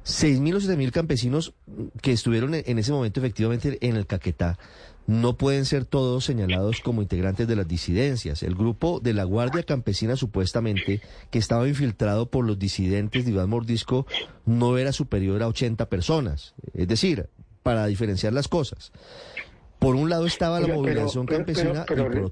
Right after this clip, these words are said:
Speaker 2: pero,
Speaker 1: lado
Speaker 2: pero,
Speaker 1: iba
Speaker 2: pero
Speaker 1: ese grupo que termina al final cometiendo los delitos.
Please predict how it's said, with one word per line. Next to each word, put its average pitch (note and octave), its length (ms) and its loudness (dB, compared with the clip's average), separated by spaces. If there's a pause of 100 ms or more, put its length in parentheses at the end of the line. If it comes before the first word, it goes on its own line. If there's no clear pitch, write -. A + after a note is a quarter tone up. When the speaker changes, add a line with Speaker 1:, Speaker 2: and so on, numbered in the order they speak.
Speaker 2:
pero, - 120 0
Speaker 1:
lado A#2 200 -2
Speaker 2:
pero, A#2 240 0
Speaker 1:
iba G#2+ 240 -2
Speaker 2:
pero - 240 -2
Speaker 1:
ese G#2 300 -2
grupo B2+ 400 -2
que B2 180 -2
termina G2 460 -2
al B2+ 80 -2
final G2+ 260 -2
cometiendo G2+ 540 -2
los A#2 120 0
delitos. D3+ 460 -4